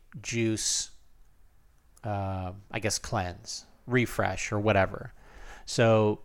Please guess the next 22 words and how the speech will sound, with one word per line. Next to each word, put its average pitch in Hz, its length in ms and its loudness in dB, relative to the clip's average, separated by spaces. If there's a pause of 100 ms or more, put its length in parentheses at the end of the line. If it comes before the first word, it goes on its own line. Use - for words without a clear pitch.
(600)
there's 117 200 2
this 117 120 -2
place 127 340 6
in 113 80 2
Olympia, 104 640 2 (440)
um, 98 320 -2
down 104 180 2
where 101 120 0
we 92 160 -4
live, 95 300 -2
audience. 90 540 -6 (480)
Um, 98 580 -4
I 113 80 -8
think 139 160 2
it's - 80 0
called 104 240 0
Zoe's 98 440 0
Juices 95 420 -6
or 92 80 -6
something 98 340 -6
like 90 200 -6
that. 98 320 -6